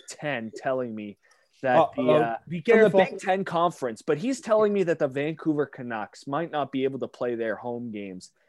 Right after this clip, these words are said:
Speaker 1: um, in Vancouver this year. So, um, stay tuned. I know that, that my source in the Big Ten is on it, and, uh, he'll let me know, uh,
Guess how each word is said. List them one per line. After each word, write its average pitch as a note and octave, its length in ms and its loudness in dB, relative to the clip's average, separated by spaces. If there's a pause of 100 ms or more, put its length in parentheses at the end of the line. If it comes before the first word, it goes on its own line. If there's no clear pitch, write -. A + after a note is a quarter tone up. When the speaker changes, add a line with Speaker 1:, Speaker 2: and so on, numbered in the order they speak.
(240)
Speaker 1:
um, G#2+ 600 -2
in E3 180 -2
Vancouver C3+ 640 -2
this A2+ 300 -8
year. F#2+ 260 -14
So, A2+ 440 -2 (280)
um, A2 360 -6
stay F#3+ 260 4
tuned. F3+ 420 0
I C#3 100 0
know C3+ 220 0
that, C3+ 180 -2 (100)
that C#3 300 -2
my C#3+ 160 -6
source E3 400 0
in D3+ 60 -4
the C#3+ 80 -2
Big C#3 260 0
Ten C#3 280 -8
is C3 140 -6
on C3 240 -2
it, D3 140 -8
and, A#2+ 280 -8
uh, A#2+ 160 -2
he'll C3+ 220 -4
let B2+ 200 -2
me A2+ 140 -12
know, G#2 240 -10 (340)
uh, F#2 360 -6